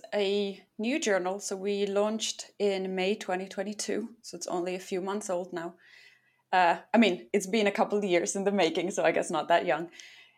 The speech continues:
Uh, and it's a community-led and community-built diamond open access journal. It publishes research in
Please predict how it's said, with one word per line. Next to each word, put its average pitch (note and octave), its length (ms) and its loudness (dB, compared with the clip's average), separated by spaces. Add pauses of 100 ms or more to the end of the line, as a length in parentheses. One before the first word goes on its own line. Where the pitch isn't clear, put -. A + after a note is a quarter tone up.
(140)
Uh, A3 240 8
and B3+ 160 6
it's C#4+ 200 0
a C#4 180 8
community-led B3 1500 4
and F#3+ 160 -8
community-built G3+ 1160 0 (380)
diamond F#3+ 460 2
open F3 300 -2
access F#3 500 -6
journal. E3 480 -2 (120)
It F3 100 -12 (320)
publishes F#3 580 -2
research F#3 460 0
in F3+ 220 -2